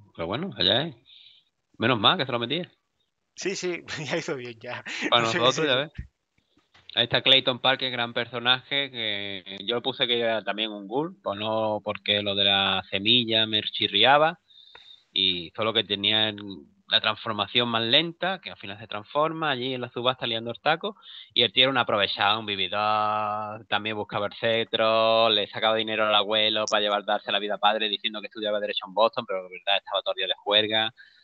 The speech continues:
Speaker 1: En fin, un, un personaje.
Speaker 2: Hmm. Bueno. Vamos a ver.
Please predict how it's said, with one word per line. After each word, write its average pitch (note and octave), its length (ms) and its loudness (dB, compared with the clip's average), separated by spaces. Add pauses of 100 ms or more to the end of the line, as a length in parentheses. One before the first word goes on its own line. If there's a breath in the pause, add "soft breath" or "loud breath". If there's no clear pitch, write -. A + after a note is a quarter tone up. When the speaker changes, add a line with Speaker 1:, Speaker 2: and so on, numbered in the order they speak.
(380 loud breath)
Speaker 1:
En - 180 -20
fin, F#2+ 220 0 (100)
un, A2 320 -10
un A2+ 120 -16
personaje. G2 540 0 (1600 soft breath)
Speaker 2:
Hmm. C#3 260 -10 (2250 soft breath)
Bueno. B2+ 360 -4 (1600 loud breath)
Vamos B2 260 -16
a - 20 -14
ver. D3 320 -8